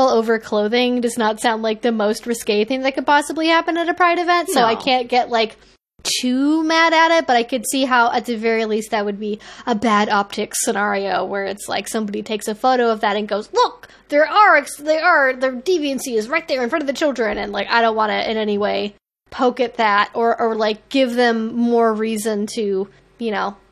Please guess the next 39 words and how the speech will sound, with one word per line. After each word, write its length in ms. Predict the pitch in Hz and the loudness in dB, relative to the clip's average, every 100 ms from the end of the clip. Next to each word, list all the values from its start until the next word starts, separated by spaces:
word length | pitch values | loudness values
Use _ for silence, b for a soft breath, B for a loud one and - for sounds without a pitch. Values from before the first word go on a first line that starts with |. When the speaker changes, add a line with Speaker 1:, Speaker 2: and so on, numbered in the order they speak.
| _ | _
Speaker 1:
I 80 | 247 | -2
don't 120 | 233 | 0
know, 100 | 214 | 0
just 240 | 240 285 | -2 0
anything, 420 | 359 359 403 392 359 | 2 2 2 0 0
anything 340 | 311 349 381 | 0 2 2
that 100 | 349 | 4
results 380 | 320 302 277 277 | 2 4 2 2
in 60 | 285 | -4
something 200 | 269 262 | -2 0
going 260 | 254 254 | 2 2
viral 440 | 214 226 233 247 254 | 2 2 4 4 2
on 60 | |
the 120 | 233 233 | 2 -2
internet 400 | 226 240 254 262 | -2 2 2 2
amongst 340 | 233 226 - | -2 -4 -4
the 100 | 233 | -6
far 300 | 220 233 220 | -2 0 2
right 280 | 220 220 226 | 2 0 0
as 100 | 226 | -4
being 400 | 247 220 214 214 b _ - | -4 -4 -4 -8 b _ -20
proof 360 | - 247 220 220 | -6 0 0 -2
of, 140 | 220 | -6
like, 300 | 220 208 208 | -4 -4 -4
the 100 | - | -6
deviancy 680 | 220 233 220 220 214 214 233 | -4 -6 -6 -6 -6 -4 -4
of 200 | 220 214 | -4 -6
the 80 | 220 | -8
left 400 | 208 208 214 - | -2 -2 -2 -4
or, 320 | - 208 214 | -6 -6 -6
or 220 | - 226 208 | -4 -4 -6
queer 320 | - 247 233 | -6 -2 -2
people 320 | 233 247 233 | -2 -4 -2
or 60 | 240 | 0
whatever. 340 | 233 240 240 | 2 2 2
I'm 80 | 240 | 0
like, 200 | 233 247 _ | 0 -6 _
"Uh, 640 | 392 440 427 427 415 381 285 | -4 -2 0 -2 -4 -6 -4
like, 360 | 294 285 - | -4 -4 -6